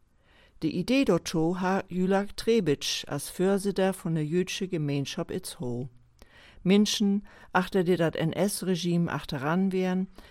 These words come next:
heb de Bu unterstützt. Just so as Bürgersfamilien und der Sozialdemokrat August Diebenkorn. Düt Mornmol, wo in Rundbank dortho hört, wär dat erste von sin Ort in Nordeuropa.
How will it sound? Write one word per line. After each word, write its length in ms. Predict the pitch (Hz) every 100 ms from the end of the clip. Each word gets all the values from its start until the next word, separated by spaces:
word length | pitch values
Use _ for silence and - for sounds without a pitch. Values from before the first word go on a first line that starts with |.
| - -
heb 240 | 180 -
de 100 | 180
Bu 320 | 175 180 185
unterstützt. 760 | 180 185 185 - 226 - - - - - - -
Just 320 | 190 247 -
so 160 | - 233
as 300 | - 175 -
Bürgersfamilien 1120 | - 190 202 202 - 202 185 180 175 175 170
und 200 | - 156
der 80 | 147
Sozialdemokrat 1080 | 131 139 - 165 175 175 170 - 151 151 - -
August 560 | 143 139 156 170 -
Diebenkorn. 720 | 185 156 135 - - - 104 127 _ _ _ _ _ _ _ _ - _ - - _ _ _ _ - - - - - -
Düt 160 | 269 -
Mornmol, 800 | 247 254 247 170 151 160 190
wo 80 | 175
in 160 | 180 175
Rundbank 720 | 170 233 277 - 170 160 -
dortho 420 | 165 - 170 160
hört, 560 | 160 156 175 233 - -
wär 160 | 180 170
dat 220 | 165 -
erste 460 | 190 226 - 226
von 300 | 220 - 190
sin 260 | 180 196 202
Ort 300 | 160 151 156
in 180 | - 175
Nordeuropa. 960 | 151 143 - 180 180 151 - 131 135